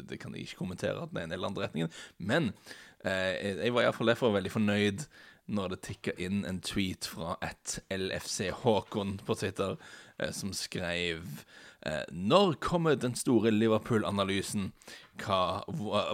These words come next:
hvorfor har alt gått galt? Fra energi og trøkk til depressiv sirupfotball?»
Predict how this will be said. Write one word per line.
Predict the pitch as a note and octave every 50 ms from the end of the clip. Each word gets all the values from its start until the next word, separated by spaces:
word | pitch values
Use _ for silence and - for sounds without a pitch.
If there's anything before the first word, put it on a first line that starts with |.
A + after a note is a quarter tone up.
| G#2+
hvorfor | A2 A#2 C3+ C3+ - - C3+ F#2+ - -
har | B2 B2+ - - -
alt | F3+ A3+ G#3+ - -
gått | - A2 F#2+ - - -
galt? | D#2+ C2 D2 D#2 - - - - - - - - - - - -
Fra | - A#2 G2 - -
energi | A#2 B2+ B2+ A#2+ - - - D#3 E3+ F3 E3+ - -
og | A2+ - -
trøkk | - C#3 B2 - - -
til | - B2+ A2+ A2 -
depressiv | C3+ B2 - - B2+ A#2+ - - E3+ E3+ C#3
sirupfotball?» | - - G3 F#3 - F#3 C#3 - - C#3 - - - A#2+ G2+ F#2+ E2+